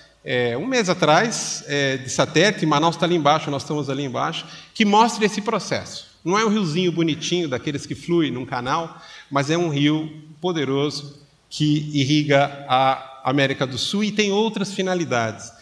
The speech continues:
Essa imagem mostra naquelas trajetórias ali todos os furacões que nós temos registros.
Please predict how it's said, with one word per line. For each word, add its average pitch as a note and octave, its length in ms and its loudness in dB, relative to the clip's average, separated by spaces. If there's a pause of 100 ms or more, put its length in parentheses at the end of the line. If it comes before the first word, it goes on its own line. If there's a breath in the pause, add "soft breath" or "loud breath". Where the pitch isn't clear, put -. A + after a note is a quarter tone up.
(300 loud breath)
Essa E3 220 4
imagem G3+ 320 8
mostra F#3 340 4
naquelas F3+ 460 4
trajetórias C#3 680 2
ali D#3+ 240 2
todos G3 340 -2
os G#3+ 140 -4
furacões G3 800 -2 (260)
que F#3 140 -6
nós F3 180 -2
temos E3 280 -4
registros. D3 800 -4